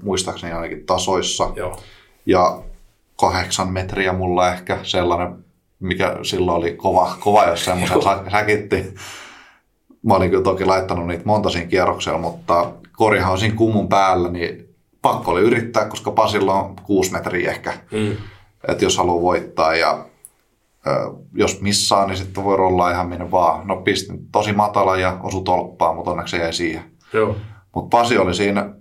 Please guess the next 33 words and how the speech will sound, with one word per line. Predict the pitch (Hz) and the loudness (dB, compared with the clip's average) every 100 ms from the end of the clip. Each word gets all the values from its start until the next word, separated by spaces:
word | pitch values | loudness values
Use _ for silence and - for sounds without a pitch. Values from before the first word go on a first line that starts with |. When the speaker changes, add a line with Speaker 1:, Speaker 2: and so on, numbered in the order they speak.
| 76 82 | -10 -4
Speaker 1:
no | 104 | 2
just | 117 117 110 | 2 2 2
ja | |
just | 95 95 | 0 0
ensinnäkin | 95 90 90 92 | -4 -4 -4 -2
inboundsissa, | 110 110 107 107 - 107 - - - | 0 2 2 2 0 -2 -2 -4 -8
siinä | - 90 | -12 -8
niinku | 87 87 - - _ _ _ _ _ | -4 -4 -6 -20 _ _ _ _ _
kori | - 104 95 87 | 0 2 2 0
edessä. | 104 104 - - - - - - - - _ _ _ - | 0 0 0 0 -2 -4 -18 -20 -20 -20 _ _ _ -6
Ja | 92 92 87 87 90 - | 0 2 2 2 0 0
siitä | 87 85 107 | -2 0 0
oli | 110 | 2
varmaan | 101 95 | 2 2
se | 98 | 0
joku | 95 92 90 | 0 -2 0
kuusi | 87 - | 0 0
metriä | 87 85 87 85 - - | -4 -4 -2 -2 -4 -4
matkaa. | 87 82 - 87 80 - - _ - _ | -2 -2 -4 -2 0 -2 -12 _ -20 _
Mutta | 90 85 - - 90 85 - - - | -4 -4 -6 0 2 2 -2 -12 -4
kuten | 95 92 | 0 2
sanoin, | 98 101 104 95 92 | 2 2 2 0 -2
niin | 90 92 - | -4 -4 -6
kori | - 98 95 | 0 2 2
oli | 92 | 0
kumun | 95 104 92 87 | 0 0 0 2
päällä, | 92 90 85 | 4 4 2
niin | 85 | -4
voi | 90 85 | -4 -2
käydä | 90 90 87 85 | 0 2 2 0
ihan | 90 | -2
mitä | 87 92 92 | -2 -2 2
vaan. | 87 - | 4 2